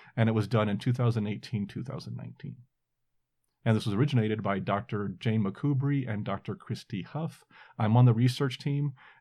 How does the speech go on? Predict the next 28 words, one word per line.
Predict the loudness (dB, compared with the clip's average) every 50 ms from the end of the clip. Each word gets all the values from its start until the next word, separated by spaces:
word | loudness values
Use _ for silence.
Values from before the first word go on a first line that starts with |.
| 2
and | 4 4 6 6 4 2 0
an | 0
author | 2 0 0 2 2 2 2 2
on | 2 0 0 0
the | -2 -2
papers | -2 -4 -4 -2 -6 -8 -6
that | -6 -6
have | -6 -6
been | -6 -8 -8
published, | -4 -2 -2 -2 -2 -2 -6 -6 -6 -10 -12 -8
and | -6 -4 -4 -2 -4 -4
we're | -6 -4
continuing | -4 -4 -4 0 0 0 0 0 -2
to | -4
do | -4 -4 -4 -4 -4
more | -4 -4 -6
work, | -6 -6 -6 -6 -8 -10 -10 -10
but | -6 -6
our | -6 -8
third | -2 2 4 4 4 4
paper | 0 -4 -4 -4 -6
and | -4 -4
our | -6
final | -6 -6 -4 -2 -2 -2
paper | -4 -4 -6 -6 -6 -4 -6
on | -6 -4 -6
the |
survey | -6 -6 -6 -8 -6 -6 -6 -8 -10